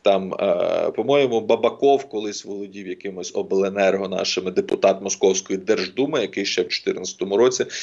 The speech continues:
підтримав анексію Криму. Е,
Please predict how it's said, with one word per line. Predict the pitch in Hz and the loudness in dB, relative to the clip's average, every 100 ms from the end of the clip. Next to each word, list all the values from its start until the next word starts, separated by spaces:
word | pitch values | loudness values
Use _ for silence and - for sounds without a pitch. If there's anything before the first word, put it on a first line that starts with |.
| - | -8
підтримав | - - 101 98 98 | -4 2 4 4 4
анексію | 104 104 95 - 117 123 | 2 2 -2 -2 -4 0
Криму. | 147 127 95 - - - _ - | 2 2 -2 -12 -18 -18 _ -2
Е, | 98 90 80 78 - | 2 2 2 2 0